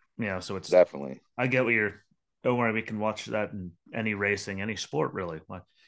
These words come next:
Speaker 1: things are, uh, yeah.
Speaker 2: Don't get me wrong, there's, there's certain series, you know, that are, I, I feel are too new to really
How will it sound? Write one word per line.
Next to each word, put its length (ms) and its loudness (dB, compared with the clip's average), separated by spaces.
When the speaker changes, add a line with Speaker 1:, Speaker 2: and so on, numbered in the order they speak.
Speaker 1:
things 280 2
are, 180 4
uh, 240 2
yeah. 360 -2
Speaker 2:
Don't 100 12
get 80 12
me 80 12
wrong, 260 12
there's, 260 6
there's 220 6
certain 300 6
series, 380 2
you 60 -4
know, 160 6
that 100 6
are, 260 4
I, 200 6
I 180 8
feel 260 2
are 100 6
too 200 -8
new 160 -4
to 100 0
really 320 4